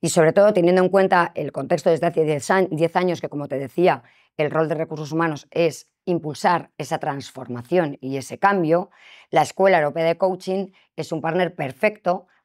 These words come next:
porque realmente se adapta en cada momento a cada una de las marcas, a cada una de las necesidades dentro de esa transformación que no tiene el mismo ritmo, porque claro, son marcas diferentes. Entonces, lógicamente, no están ni muchísimo menos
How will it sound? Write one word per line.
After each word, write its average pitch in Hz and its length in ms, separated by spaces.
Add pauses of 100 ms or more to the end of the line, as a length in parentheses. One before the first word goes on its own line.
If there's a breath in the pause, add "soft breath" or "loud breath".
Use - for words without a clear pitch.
porque 151 260
realmente 175 920
se - 380
adapta 147 640
en 139 160
cada 180 240
momento 175 680 (380 soft breath)
a 156 180
cada 233 260
una 185 180
de 160 80
las 143 140
marcas, 190 340
a 156 60
cada 208 260
una 196 240
de 170 80
las 156 140
necesidades 165 760 (300 soft breath)
dentro 190 400
de 175 60
esa 170 160
transformación 160 640
que 165 140
no 196 120
tiene 202 160
el 185 80
mismo 143 300
ritmo, 185 400 (400 soft breath)
porque - 240
claro, 180 400 (180)
son 165 240
marcas 170 260
diferentes. 170 720 (180)
Entonces, 143 260
lógicamente, 170 600
no 175 280
están 190 420 (260 soft breath)
ni 185 140
muchísimo 175 480
menos 190 400